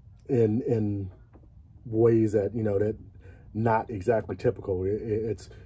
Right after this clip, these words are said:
usually in these type of films, you know, you, you've got a hero, uh, and, you know, a villain, or, uh, lately, sometimes you will have an anti-hero, uh, and a villain. This time, it's really kinda like you got a villain,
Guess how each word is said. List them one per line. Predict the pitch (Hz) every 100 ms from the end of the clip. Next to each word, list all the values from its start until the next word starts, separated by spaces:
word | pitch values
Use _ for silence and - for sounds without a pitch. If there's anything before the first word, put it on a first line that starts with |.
| -
usually | 107 135 139 113 117
in | 113
these | 104
type | 113 113
of | 98
films, | 113 110 104 95
you | 107
know, | 104
you, | 98 107 117
you've | 110 92
got | 107 92
a |
hero, | - 131 110 101 92 87 - - - -
uh, | 85 80 78 87 87 - - - - -
and, | 101 98 90 90 87 - - -
you | 110
know, | 110 87
a |
villain, | 85 120 95 80 80 - - -
or, | 107 107 98 98 95 - - - - 110 127
uh, | 95 90
lately, | 101 113 104 92
sometimes | 110 110 104 95 95
you | 107
will |
have | 95 101 87
an | -
anti-hero, | 120 110 98 101 101 95 87 76 - - - - -
uh, | 85 82 78 87 92
and | 104 90 85
a | 85
villain. | 85 90 82 71 - - - -
This | 127 180 208
time, | - 170 170 165
it's | 143 - -
really | 107 120 135 202 165
kinda | - 165
like | 160 185
you | 156
got | 135 151
a | 131
villain, | 107 147 165 160 143